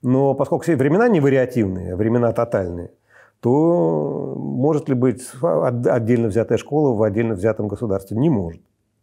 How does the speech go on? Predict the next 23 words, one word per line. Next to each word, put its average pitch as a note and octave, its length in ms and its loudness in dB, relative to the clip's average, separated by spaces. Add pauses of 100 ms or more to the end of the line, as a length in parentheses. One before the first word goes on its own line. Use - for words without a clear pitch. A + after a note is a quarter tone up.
(760)
Может F3+ 300 2
там, F3 180 0
где D3+ 80 2
учитель. - 400 -2 (240)
Учитель G3+ 340 2
может D3+ 220 2
исхитриться. G2 540 -4 (380)
Но C3+ 120 0
это C#3 120 2
зависит C#3 240 0
ещё C3 180 -6
и - 20 -2
от G#2+ 80 -6
директора. F2+ 360 -8 (280)
Так E3 160 0
же, D3 80 -6
как F3+ 180 -2
с E3+ 220 0
уроками E3 300 0
про D3+ 180 0
ва-, C#3 420 2
о C3+ 40 2
важном. G2 420 -2